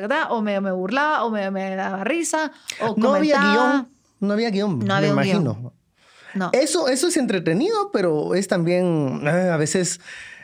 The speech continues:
Speaker 2: Eh, te puede resultar, a veces no. O sea,
Speaker 1: Ajá.
Speaker 2: ¿y co-, cómo lo, cómo ibas, eh,
Speaker 1: Mira, no
Speaker 2: desarrollando
Speaker 1: había
Speaker 2: eso?
Speaker 1: un guión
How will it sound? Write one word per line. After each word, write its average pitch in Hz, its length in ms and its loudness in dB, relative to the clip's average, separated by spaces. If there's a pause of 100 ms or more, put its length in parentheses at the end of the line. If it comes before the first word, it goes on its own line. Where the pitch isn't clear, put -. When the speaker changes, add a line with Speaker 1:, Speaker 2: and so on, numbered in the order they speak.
(160)
Speaker 2:
Eh, 120 480 -10 (120)
te 139 80 -2
puede 196 180 2
resultar, 214 420 0
a 208 60 2
veces 170 240 2
no. 202 260 2
O 135 60 0
sea, 143 240 4
Speaker 1:
Ajá. 165 280 0
Speaker 2:
¿y 156 160 -2
co-, 214 140 0
cómo 320 180 0
lo, 196 260 2
cómo 254 240 0
ibas, 190 360 0
eh, 127 340 2
Speaker 1:
Mira, 214 160 2
no 202 60 2
Speaker 2:
desarrollando 254 280 4
Speaker 1:
había 330 200 2
Speaker 2:
eso? 349 80 -2
Speaker 1:
un 330 80 -4
guión 302 420 0